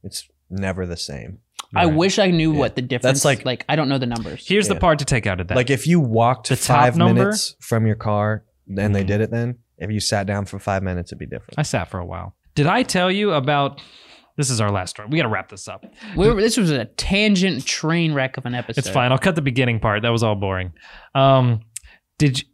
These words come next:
Speaker 3: did I tell you about when I was at, uh, I was at the hospital for, to get my appendix taken out,
Speaker 2: Okay.
Speaker 3: right?
Speaker 1: Mm-hmm.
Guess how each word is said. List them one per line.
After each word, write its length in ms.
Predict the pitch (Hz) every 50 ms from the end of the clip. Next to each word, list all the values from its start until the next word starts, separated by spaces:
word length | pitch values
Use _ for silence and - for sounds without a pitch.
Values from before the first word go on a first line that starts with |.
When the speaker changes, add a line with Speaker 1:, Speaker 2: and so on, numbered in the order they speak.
| _
Speaker 3:
did 100 | - 143
I 100 | 151 175 185
tell 200 | - 214 214 208
you 160 | 208 214 202
about 480 | 180 151 147 151 147 143 135 127 117 - - -
when 160 | 127 123 127 127
I 240 | 123 123 123 123
was 240 | 117 113 117 107 107
at, 340 | 117 107 107 101 - - -
uh, 380 | 113 107 101 101 98 98 98 104
I 60 | 113
was 100 | 120 117
at 80 | 151 156
the 80 | 147
hospital 540 | 131 143 131 120 - - 135 117 113 110 104 95
for, 260 | - - 110 104 101
to 80 | 98
get 100 | 110 113
my 100 | 104 95
appendix 340 | 98 - 120 104 98 90 -
taken 240 | - 98 95 - 98
out, 200 | 95 95 101 123 _ -
Speaker 2:
Okay. 140 | 117 110 104
Speaker 3:
right? 100 | 104 110
Speaker 1:
Mm-hmm. 300 | 107 107 101 104 113